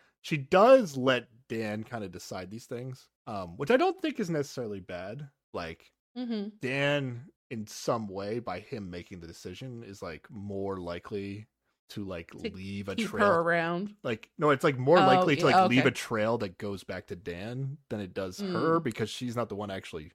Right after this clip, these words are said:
Speaker 1: making the decisions, unless, like, Dan is so good that he can murder people that people will expect,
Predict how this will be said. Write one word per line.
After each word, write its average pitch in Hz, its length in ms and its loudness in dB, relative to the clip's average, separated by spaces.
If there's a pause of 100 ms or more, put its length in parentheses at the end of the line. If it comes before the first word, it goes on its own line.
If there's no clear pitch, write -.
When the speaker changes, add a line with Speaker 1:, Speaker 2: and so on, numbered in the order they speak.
Speaker 1:
making 113 500 2
the 92 80 -6
decisions, 90 720 -10
unless, 123 300 -2
like, 98 240 -6
Dan 101 320 -6
is 90 120 -10
so 101 300 -8
good 95 300 -10
that 92 140 -10
he 98 140 -14
can 90 340 -14 (500)
murder 113 420 2
people 104 540 -6
that 95 280 -10
people 101 420 -10
will 87 180 -8
expect, - 540 -12